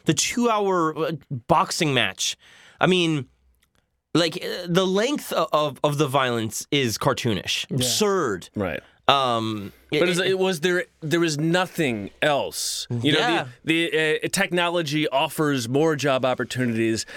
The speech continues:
Speaker 3: and then later takes them away as the technology gets better. But there's just, there's just all these people there,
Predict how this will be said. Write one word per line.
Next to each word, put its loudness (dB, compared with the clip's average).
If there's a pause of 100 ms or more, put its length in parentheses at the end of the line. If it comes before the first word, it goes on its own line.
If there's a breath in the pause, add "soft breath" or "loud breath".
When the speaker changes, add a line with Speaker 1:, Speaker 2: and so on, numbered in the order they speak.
(120)
Speaker 3:
and 4
then 0
later 0
takes -2
them 0
away 0
as -4
the -8
technology 0
gets -2
better. 0 (340 soft breath)
But 0
there's 2
just, -2 (420)
there's 2
just 0
all 2
these 0
people -4
there, -6